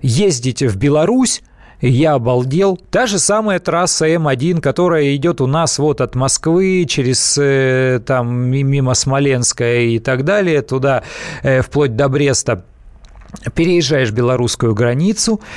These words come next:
и начинается организация этой дороги совсем по другому принципу. Нет никакого перекрестка, нет никакого перпендикулярного примыкания.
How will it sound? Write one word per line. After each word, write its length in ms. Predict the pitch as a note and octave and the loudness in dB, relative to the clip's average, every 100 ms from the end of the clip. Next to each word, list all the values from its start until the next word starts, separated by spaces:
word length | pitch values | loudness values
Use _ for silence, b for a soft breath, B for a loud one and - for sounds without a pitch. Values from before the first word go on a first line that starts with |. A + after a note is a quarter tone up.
| B | B
и 120 | - | -2
начинается 880 | B2+ B2+ D3+ E3+ G#3+ G3+ - E3+ D#3 | 0 2 0 2 0 0 -2 0 0
организация 1080 | - D3 C3+ D#3+ E3+ D3 D3 B2+ - B2+ A#2+ | -2 -2 0 0 0 0 0 0 0 0 0
этой 320 | D3+ - B2+ | -2 0 0
дороги 480 | A2 C#3+ G3+ A3+ D3+ | 0 2 2 0 -2
совсем 580 | - D3+ - - G#3 G3+ | -2 -2 -2 -2 0 0
по 120 | F#3+ | 0
другому 480 | D#3 D3 D3+ D#3 D#3 | 0 0 0 0 0
принципу. 560 | D3+ C#3 - B2 B2 | 0 0 0 0 0
Нет 260 | D#3 F#3 F3+ | 2 2 0
никакого 500 | G3 G3+ - E3+ C#3+ | -2 -2 0 0 0
перекрестка, 720 | - D3 D3 C#3+ B2+ - A#2 | 0 -2 0 0 0 0 -2
нет 260 | B2+ G3 G3+ | 0 0 0
никакого 500 | F3+ E3 D3 F3 G3 | -2 -2 0 0 0
перпендикулярного 1080 | F#3 - E3+ D3+ C#3 D3 C3 C#3 D#3 D#3 | -2 -2 -2 0 0 0 0 0 0 -2
примыкания. 840 | D3+ D#3 D#3 D3+ D#3 A#2+ A2 G#2 | 0 0 0 0 0 0 0 -4